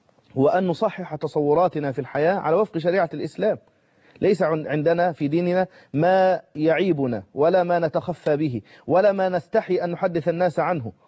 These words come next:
"وقل الحق من ربكم فمن شاء فليؤمن ومن شاء فليكفر، فاصدع بما تؤمر وأعرض عن المشركين." نحن مأمورون بالبيان والصدع بالحق بالحكمة، نعم،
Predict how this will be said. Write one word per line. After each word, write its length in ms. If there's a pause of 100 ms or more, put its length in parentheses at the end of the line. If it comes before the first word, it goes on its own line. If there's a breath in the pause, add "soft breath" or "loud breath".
"وقل 300
الحق 440
من 140
ربكم 520
فمن 220
شاء 260
فليؤمن 400
ومن 140
شاء 240
فليكفر، 480 (400 soft breath)
فاصدع 460
بما 260
تؤمر 400
وأعرض 400
عن 120
المشركين." 560 (280 loud breath)
نحن 200
مأمورون 460
بالبيان 460
والصدع 420
بالحق 400
بالحكمة، 600
نعم، 360